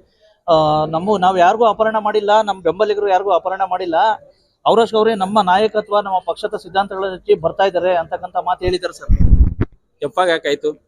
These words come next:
Speaker 2: ಕೇಳ್ಬೇಕಾಗತ್ತೆ. ಎಫ್ ಐ ಆರ್ ಯಾಕಾಯ್ತು? ಅವ್ರ ತಂದೆ ಹೋಗಿ ಎಫ್ ಐ ಆರ್ ಯಾಕೆ ಮಾಡ್ತಾರೆ? ಸಾಕ್ಷಿ ಕೊಟ್ಟಾಗ ಗೊತ್ತಿಲ್ಲ,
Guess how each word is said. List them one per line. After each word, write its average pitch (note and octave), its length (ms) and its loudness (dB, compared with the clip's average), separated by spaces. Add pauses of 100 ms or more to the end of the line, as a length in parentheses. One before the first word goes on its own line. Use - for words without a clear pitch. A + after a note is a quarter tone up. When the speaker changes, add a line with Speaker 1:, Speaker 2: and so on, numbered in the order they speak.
(2000)
Speaker 2:
ಕೇಳ್ಬೇಕಾಗತ್ತೆ. F#3 500 0
ಎಫ್ D3 200 -6
ಐ - 20 0
ಆರ್ G#3+ 60 2
ಯಾಕಾಯ್ತು? G3+ 480 0 (1800)
ಅವ್ರ C#3 140 0
ತಂದೆ G3 300 2
ಹೋಗಿ F3+ 200 2
ಎಫ್ E3 160 0
ಐ - 20 2
ಆರ್ F#3 80 2
ಯಾಕೆ F3 180 -4
ಮಾಡ್ತಾರೆ? E3+ 280 -10 (1500)
ಸಾಕ್ಷಿ D#3 280 0
ಕೊಟ್ಟಾಗ F3 280 -2
ಗೊತ್ತಿಲ್ಲ, D3+ 320 -2